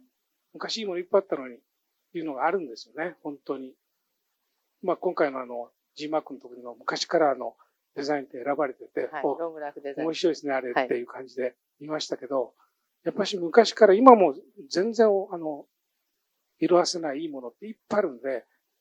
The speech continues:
Speaker 1: それをもう一回見つけて、もう一回今の時代の価値観で作り直していうのがものすごく大事なことで、で、それをこうやっていきたいっていう気はしますよね。
Speaker 2: うん。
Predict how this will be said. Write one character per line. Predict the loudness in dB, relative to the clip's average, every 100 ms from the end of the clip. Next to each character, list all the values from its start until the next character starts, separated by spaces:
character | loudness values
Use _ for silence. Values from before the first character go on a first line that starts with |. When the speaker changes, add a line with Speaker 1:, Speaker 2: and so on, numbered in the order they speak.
| -2
Speaker 1:
そ | 0 4
れ | 6
を |
も | 8
う | 6
一 |
回 | 8 6
見 | 6
つ | 0
け | 0
て、 | 2 0 0 _ _
も | -6
う | -4
一 |
回 | 4 4
今 | 4 0
の | -2
時 | -4
代 | -6
の | -6
価 | -12
値 | -14 -8
観 | -6 0
で | 0 0 _ _ -6
作 | -2
り | -2
直 | -4 -8
し | -4
て | -2 -2 -8 _ _ _ _
い | -8
う |
の | -4
が | -4
も | -6
の | -8
す | -6
ご |
く | -4
大 | -4
事 | -6
な | -10
こ | -12
と | -12
で、 | -8 -8 -8 _ _ _ _ _ _ _
で、 | -10
そ | -8 0
れ | 2
を | 2
こ | 0 0
う | 0
や |
っ | -2
て | _ -8
い |
き | -2
た | 0
い | 0
っ |
て | -6 -20
い | -20 -20
う | -18
気 | -14
は | -12
し | -12
ま | -12
す | -14 -18
よ | -20
ね。 | -20
Speaker 2:
う |
ん。 | -20